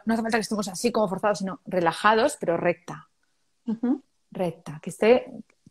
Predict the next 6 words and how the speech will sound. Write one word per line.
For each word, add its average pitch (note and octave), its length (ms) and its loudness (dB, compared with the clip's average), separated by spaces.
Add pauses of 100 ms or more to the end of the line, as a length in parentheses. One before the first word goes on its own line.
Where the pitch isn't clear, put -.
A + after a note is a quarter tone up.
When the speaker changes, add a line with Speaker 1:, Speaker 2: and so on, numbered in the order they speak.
(240)
Speaker 1:
que G3+ 140 2
estemos, B3+ 680 0
eh, F3+ 400 0
en F#3+ 80 0
una B3+ 160 4
postura C4+ 600 4